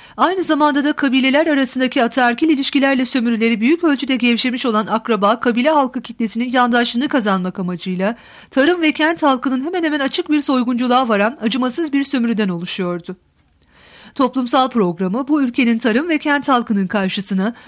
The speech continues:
bu grubun bel kemiğini oluşturan göçebe kabilelerin konmasıydı. Siyasal program toplumun düşük tabakaları karşısında bağımlı sultanının zorbacı iktidarını da koruyan feodal ayrılıkçılardan oluşuyordu.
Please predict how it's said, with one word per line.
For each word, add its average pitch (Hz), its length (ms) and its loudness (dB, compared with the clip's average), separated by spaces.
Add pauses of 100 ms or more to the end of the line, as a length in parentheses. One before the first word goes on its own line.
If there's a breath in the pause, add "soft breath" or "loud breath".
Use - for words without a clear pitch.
(120)
bu 302 120 4
grubun 302 380 4
bel 285 180 2
kemiğini 277 300 -2
oluşturan 240 540 0
göçebe 240 340 0
kabilelerin 262 580 2
konmasıydı. 185 720 -4 (720 loud breath)
Siyasal 247 520 2
program 202 500 0
toplumun 262 480 0
düşük 320 280 0
tabakaları 262 540 0
karşısında 220 640 0
bağımlı 214 320 2
sultanının 247 640 0
zorbacı 220 440 0
iktidarını 226 500 0
da 202 80 0
koruyan 208 400 -2
feodal 214 420 0
ayrılıkçılardan 202 800 -2
oluşuyordu. 175 680 -6